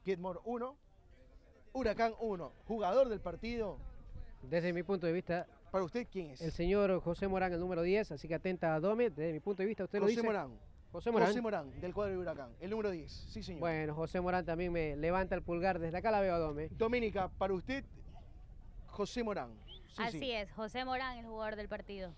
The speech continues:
Speaker 1: Bien, entonces vamos con el jugador del partido,
Speaker 2: Captúrelo,
Speaker 1: señores.
Speaker 2: captúrelo.
Speaker 1: Porque ahí está,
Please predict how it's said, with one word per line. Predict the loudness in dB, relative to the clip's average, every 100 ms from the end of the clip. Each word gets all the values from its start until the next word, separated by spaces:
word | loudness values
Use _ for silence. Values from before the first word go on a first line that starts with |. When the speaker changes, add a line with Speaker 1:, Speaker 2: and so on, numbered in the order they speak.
| -16 -16 -14 -10
Speaker 1:
Bien, | 0 0 2
entonces | 0 0 2
vamos | 2 0 -2
con | -4 -2
el | -4
jugador | -4 0 0
del | 0
partido, | -2 -2 2 2
Speaker 2:
Captúrelo, | 8 10 12 10
Speaker 1:
señores. | 6
Speaker 2:
captúrelo. | 6 10 12 10 6 -6 -12 -14 -16 -18 -18 -16 -4
Speaker 1:
Porque | -2 0 -2 -2
ahí | 0 0
está, | 0 2 2 2